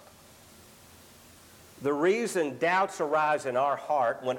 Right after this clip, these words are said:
our world is turned upside down, when things don't go as we expect,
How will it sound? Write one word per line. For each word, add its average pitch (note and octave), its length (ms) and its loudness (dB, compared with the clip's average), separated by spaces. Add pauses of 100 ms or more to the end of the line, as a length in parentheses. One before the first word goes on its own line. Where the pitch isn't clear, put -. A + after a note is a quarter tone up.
our D#3+ 240 4
world E3+ 320 2
is C3 160 -6
turned E3+ 340 0
upside D#3 480 -2
down, A2 400 -4 (920)
when C#3+ 260 2
things G3 360 -2
don't F#3 280 2
go F#3+ 240 2
as E3+ 180 0
we E3 220 -2
expect, A3+ 720 -2